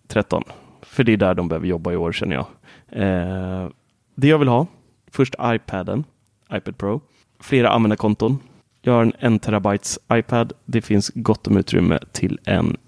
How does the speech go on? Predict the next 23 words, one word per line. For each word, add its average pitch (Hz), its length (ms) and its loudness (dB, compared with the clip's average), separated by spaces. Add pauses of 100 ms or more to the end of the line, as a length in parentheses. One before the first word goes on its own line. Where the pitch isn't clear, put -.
(340)
ett - 220 -2
par 92 120 -2
användare - 440 0
till - 200 -6
som - 160 -2
kan 95 140 -2
ladda 92 180 2
ner 90 80 2
Facebook 90 460 -4
och - 60 -2
några 87 100 0
till 87 200 -2
appar - 200 -2 (160)
och 90 120 -2
ha 92 100 2
sina 95 200 0
egna 87 320 0
inloggningar. 92 680 0 (680)
Jag 117 320 2
vill 113 140 0
ha 107 400 0
fullfjädrade 127 680 0
appar, 143 420 -2